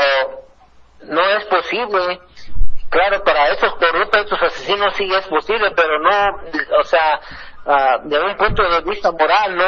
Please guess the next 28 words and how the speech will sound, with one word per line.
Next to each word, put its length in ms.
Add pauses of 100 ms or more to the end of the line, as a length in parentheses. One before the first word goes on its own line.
es 100
posible 440
porque 240
ellos 120
están 200
defendiendo 340
sus 180
derechos. 580 (600)
O 80
sea, 480
les, 260
les 240
están 520
tratando 440
de 140
quitar 480
sus, 180 (280)
sus, 300
ah, 440 (1800)
o 140
sea, 160
sus 180
sueldos, 540
le 100
están 200
quitando 380
sus, 300
ah, 440